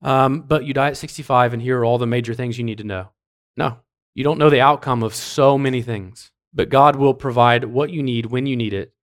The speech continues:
at the precise time that you need it. But the reality is, he gives us what we need. To some of us, we, we may think, like, "Well, this is actually really frustrating. I just wanna know the whole thing." When it comes to our own life and the circumstances of our life, we're like, "I just wanna know the whole thing.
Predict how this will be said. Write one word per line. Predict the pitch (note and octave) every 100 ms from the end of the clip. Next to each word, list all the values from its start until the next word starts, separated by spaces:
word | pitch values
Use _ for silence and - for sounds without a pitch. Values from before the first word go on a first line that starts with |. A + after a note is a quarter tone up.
| _ -
at | B2
the | A#2
precise | C3 A#2+ C#3+ C3+ C3
time | - B2 A2+ G#2+
that | G2
you | G#2 G2
need | G2 F2
it. | - _ _ _ -
But | D3+
the | D3+
reality | C#3 C#3+ E3 C#3+ A2+
is, | F#2 F2+ - - _ _ _
he | - C#3
gives | C3 C3
us | C3 B2
what | C3 A2+
we | A2+ A2
need. | A2+ F#2 - _ -
To | E3+
some | A#3 A3+
of | F#3+
us, | F3
we, | E3+ F3 F3
we | E3+ F3
may | E3+
think, | E3+ D3+
like, | D3+ C#3 D3+
"Well, | F3
this | D#3+ A3+
is | D#4
actually | A#3 A3+ F#3+
really | E3 E3
frustrating. | D3 A#2 G#2 F#2+ E2+ A2+ _ _ _ _ _ -
I | F3
just | E3+ G3+ G3+
wanna | G3 G3
know | F#3+ D#3+ C#3+ C3+ C3+ _ _ _ _ _ -
the | C#3+ E3
whole | D#3+ D3+
thing." | - C3+ G#2 A#2 - _ -
When | G3+
it | G#3+
comes | G#3 G#3+
to | B3
our | G3+
own | F#3+ F#3+
life | E3+ F3+ F3 F3 F3
and | D#3+ D3
the | D3+
circumstances | - G3 F3 - E3+ D#3
of | D3
our | C#3+
life, | D3 E3 D3+
we're | F3
like, | D#3+ D#3
"I | F3+
just | G3+ G3+
wanna | A#3+
know | A3
the | G3+
whole | G#3+
thing. | G#3 D#3